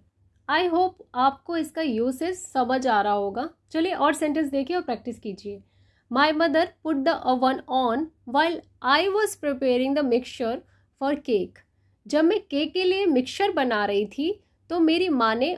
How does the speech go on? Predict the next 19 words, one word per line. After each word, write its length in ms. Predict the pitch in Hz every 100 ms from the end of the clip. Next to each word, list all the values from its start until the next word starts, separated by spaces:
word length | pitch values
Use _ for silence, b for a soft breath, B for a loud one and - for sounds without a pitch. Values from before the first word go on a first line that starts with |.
| -
ओवन 360 | 247 240 277 370
चालू 460 | - 285 269 277
कर 220 | 262 202
दिया, 280 | 196 196 202 _ _ _ _ _ -
on 300 | 294 311 277
कर 180 | 220 180
दिया। 320 | 196 202 190 _ _ _ 320
Put 140 | 302
the 180 | 302 339
oven 300 | 240 240 392 - _ -
on। 260 | 220 190 202 - _ _ _ _ _ _ _ _ _ -
आगे 200 | 247 285
देखिए, 480 | 285 294 311 320 403 _ _ _ _ 262
"I'm 220 | 269 262
going 340 | 269 302 381 392
to 140 | 330 -
put 200 | 269 262
the 180 | 262 262
music 460 | 247 262 254 330